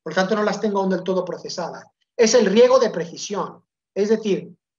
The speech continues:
ver de qué manera, eh, em, eh, evaluar la variabilidad que existe en la parcela para, digamos,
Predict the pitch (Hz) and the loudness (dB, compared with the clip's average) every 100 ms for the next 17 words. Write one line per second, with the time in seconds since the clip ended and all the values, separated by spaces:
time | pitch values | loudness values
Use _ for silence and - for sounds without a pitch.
0 | _ _ _ _ _ _ - 151 220 254 | _ _ _ _ _ _ -10 0 2 2
1 | 233 233 220 240 240 170 - _ _ - | 0 0 -2 0 -2 -4 -12 _ _ -10
2 | - - 202 180 170 170 185 175 175 202 | -8 -6 -6 -8 -4 -4 -2 -2 0 0
3 | 254 208 170 175 170 170 165 170 233 - | 0 0 -2 -2 -2 -2 -4 0 0 -2
4 | - _ _ _ - 170 - 269 254 - | -8 _ _ _ -12 -10 -8 -8 -8 -8
5 | 156 214 226 214 240 254 269 339 - _ | -2 -2 0 -2 2 2 2 -4 -10 _
6 | _ _ _ _ _ _ - 262 262 254 | _ _ _ _ _ _ 2 4 2 -2
7 | 190 226 226 262 - | -2 -2 0 -2 -8